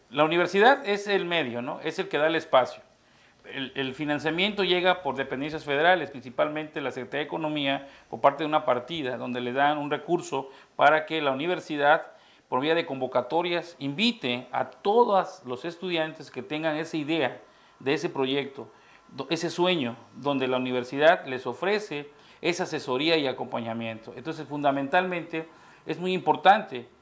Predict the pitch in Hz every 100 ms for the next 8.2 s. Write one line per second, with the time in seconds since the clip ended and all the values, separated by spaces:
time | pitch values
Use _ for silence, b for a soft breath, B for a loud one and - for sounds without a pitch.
0 | _ 139 - 131 147 170 156 139 131 147
1 | 151 165 170 165 165 127 117 147 143 -
2 | 147 160 208 185 180 202 208 196 175 196
3 | 220 208 131 127 B B 127 127 127 123
4 | 120 113 120 120 - B B - 175 175
5 | - - 143 131 139 160 196 143 123 127
6 | 131 - 185 190 175 156 160 156 143 165
7 | 180 180 175 - 127 123 - 127 143 185
8 | 226